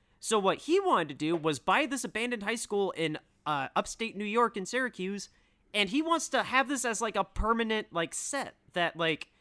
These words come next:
it's like a permanent studio where if they want the big high school shot, they can use that. Or just, like, turn any whatever classroom they're not using into a set for whatever they wanna do. Like, he wants to turn the school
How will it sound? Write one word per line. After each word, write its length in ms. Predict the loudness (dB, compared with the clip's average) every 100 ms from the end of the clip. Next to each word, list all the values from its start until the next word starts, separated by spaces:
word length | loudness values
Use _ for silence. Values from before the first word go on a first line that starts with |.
| _ _ _ -6
it's 140 | 0
like 120 | 2 0
a 60 |
permanent 460 | 0 2 4 2 0
studio 580 | -6 -2 0 2 2 2
where 420 | 2 4 4 2
if 120 | -2 -4
they 100 | -4
want 240 | -2 -4
the 60 | -4
big 220 | -4 -4
high 140 | -2
school 220 | -4 -4 -6
shot, 300 | -4 -4 -4 -10
they 120 | -10
can 280 | -8 -6 -2
use 260 | -2 -2
that. 320 | 0 2 0 -2 _ _ -2
Or 300 | 4 6 4
just, 280 | 0 -2
like, 180 | 0 0
turn 320 | 0 0 0 0
any 200 | 0 0
whatever 300 | -2 -2 -2
classroom 400 | -2 -2 -2 -6
they're 100 | -6
not 200 | -4 -2
using 260 | -4 -4 -4
into 680 | -4 -4 -6 -4 -2 -2 -4 -4
a 160 | -4
set 560 | -4 -10 -8 -6 -6 -8
for 220 | -6 -4 -4
whatever 300 | -2 -2 0
they 80 | -2
wanna 220 | 0 -2
do. 160 | -2 -2
Like, 240 | -2 -4 -8 -6
he 80 | -2
wants 180 | -2 -4
to 40 |
turn 220 | -6 -4 -4
the 80 |
school 460 | -6 -4 -2 -2 -6